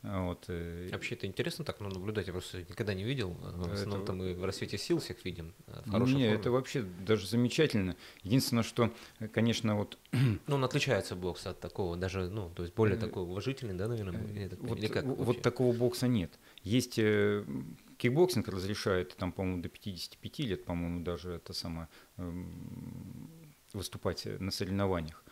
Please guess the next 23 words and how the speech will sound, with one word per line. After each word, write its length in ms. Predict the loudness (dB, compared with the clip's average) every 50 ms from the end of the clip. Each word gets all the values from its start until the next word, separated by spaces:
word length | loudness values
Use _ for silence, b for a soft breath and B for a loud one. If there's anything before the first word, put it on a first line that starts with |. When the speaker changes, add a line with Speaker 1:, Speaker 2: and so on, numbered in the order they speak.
| B B B B B -2
Speaker 1:
Но 440 | 2 4 6 6 6 4 4 2 0
я 360 | 0 -2 -2 0 2 2 2
их 140 | 2 2 2
не 140 | 2 2
видел, 300 | 2 2 0 -2 -2 -2
я 40 | 0
видел 220 | 0 0 -2 -2 -4
дзюдоистов. 720 | -4 -2 2 2 2 2 2 -2 -4 -10 -16 -18 -20 -20 B B B B B B
И 60 | 2
они 140 | 4 4 4
так 160 | 4 2 2
достаточно 640 | 2 0 0 0 0 0 -2 -2 -4 -2 0 0 0
у-, 180 | -2 -2 0 2
уважительно 540 | 4 4 4 4 0 -2 -2 -2 -2 -2
как 180 | -2 -4 -4 -4 -2
бы 400 | 0 0 0 0 0 -4 -6 -10 -12 -14 -16 -18 -20 B B B B B
друг 200 | -4 -2 -2 0
другу, 320 | 2 2 2 2 2 0
там, 200 | 0 0 -2 -2
шестидесятилетние, 1080 | -2 -6 -8 -8 -4 -2 0 0 0 -2 -4 -4 -4 -4 -2 -2 -2 -2 -2 -2 -4 -4
там, 220 | -4 -4 -2 0 0
они 120 | 0 0
там 200 | -2 -2 -4 -4